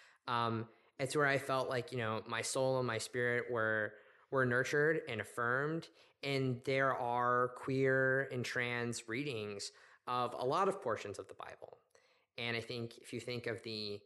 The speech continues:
you know, the theatrics and the, the trappings of a high church ceremonial service,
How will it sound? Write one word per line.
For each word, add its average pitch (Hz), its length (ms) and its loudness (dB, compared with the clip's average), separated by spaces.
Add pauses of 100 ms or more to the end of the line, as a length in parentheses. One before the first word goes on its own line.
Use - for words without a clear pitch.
(640)
you - 80 -16
know, - 120 -16 (380)
the 110 80 -8
theatrics 107 760 -8
and 107 100 -8
the, 104 80 -8 (200)
the 110 80 -8
trappings 113 720 -8
of 107 320 -6
a 107 200 0
high 117 320 -4
church 117 300 -2
ceremonial 117 560 0
service, 156 420 0